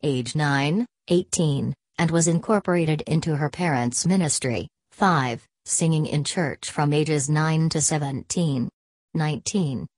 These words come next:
at thirteen, Perry was given her first guitar for her birthday, five twenty, and publicly performed songs she wrote. Eleven, she tried to be a bit like the typical Californian girl while growing up,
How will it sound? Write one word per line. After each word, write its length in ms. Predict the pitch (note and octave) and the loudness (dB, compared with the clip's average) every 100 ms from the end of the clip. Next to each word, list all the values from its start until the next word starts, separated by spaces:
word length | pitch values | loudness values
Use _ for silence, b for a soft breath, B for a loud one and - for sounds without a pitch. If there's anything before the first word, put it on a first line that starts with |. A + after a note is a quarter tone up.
| _ | _
at 180 | D3+ D3+ | -2 -2
thirteen, 760 | - G3 - - E3 B2+ B2 A#2 _ - | 0 0 0 -4 0 0 -2 -6 _ -8
Perry 320 | G3 G3 G3+ | -2 0 2
was 180 | F3+ E3 | 2 0
given 320 | - E3 D#3+ | 0 0 2
her 160 | D#3 D#3 | 2 -2
first 460 | - F#3+ G3+ - | 0 -2 0 -6
guitar 420 | - E3 D3+ C3 C3+ | -6 -4 -2 -2 -2
for 160 | D3+ | -2
her 160 | D3 D3 | 0 0
birthday, 760 | D3 F3+ C3 - C#3 C3+ A#2 - _ | 2 0 0 -4 -4 -4 -6 -10 _
five 420 | - E3 D3 D3 | -4 -2 0 -2
twenty, 460 | - E3 D#3+ C3 - _ - | -4 -4 -2 -2 -4 _ -6
and 200 | D#3 C#3+ | -4 0
publicly 520 | F#3+ D#3+ C#3 - D3+ | 0 0 -2 -4 -4
performed 540 | C#3+ D#3 - E3 E3 D#3+ | -2 -4 0 2 2 0
songs 500 | - E3+ F3 G3 - | 0 0 2 2 0
she 240 | - E3 | -2 -2
wrote. 320 | E3 D3+ C#3 - _ _ _ _ | 0 -2 -4 -12 _ _ _ _
Eleven, 520 | E3+ F3 F#3 D3 A#2 - _ - | 0 4 4 4 -2 -6 _ -10
she 220 | - D#3+ | -4 -2
tried 440 | - F#3 F#3+ G3 | 0 2 4 2
to 100 | F3+ | 0
be 140 | E3 D#3+ | 0 0
a 60 | |
bit 240 | C#3+ E3+ D#3+ | 2 0 4
like 260 | D3+ - | 2 2
the 80 | D3+ | -6
typical 480 | - G3 G3+ - E3+ | -4 -2 -2 0 -2
Californian 920 | - F#3+ F#3+ G#3 - F#3 F#3 F3 E3 | -2 -4 -2 -2 -2 0 2 2 0
girl 340 | D#3 D#3+ C#3 C#3 | 0 0 2 2
while 240 | D#3 D#3 | 2 0
growing 400 | D3 D3+ D#3 D#3 | 2 2 2 0
up, 260 | E3+ - | -2 -4